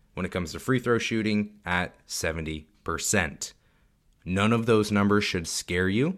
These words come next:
They don't scare me. However, I don't play for Ohio State, so that shouldn't affect me at all.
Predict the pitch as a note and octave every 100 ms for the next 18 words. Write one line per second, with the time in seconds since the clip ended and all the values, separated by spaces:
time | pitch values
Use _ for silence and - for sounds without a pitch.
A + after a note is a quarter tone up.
0 | - _ _ _ _ - F#2 E2+ F2 -
1 | - E2 D#2 E2 A#2+ F3+ - _ _ _
2 | _ E2+ E2 D#2+ D#2 D#2 D2+ E2 D#2+ D#2+
3 | D#2 D#2 D2+ - C3 F#2+ - _ - D#2+
4 | D#2 - - E2 E2 - D#2 - D#2 F2
5 | F2 -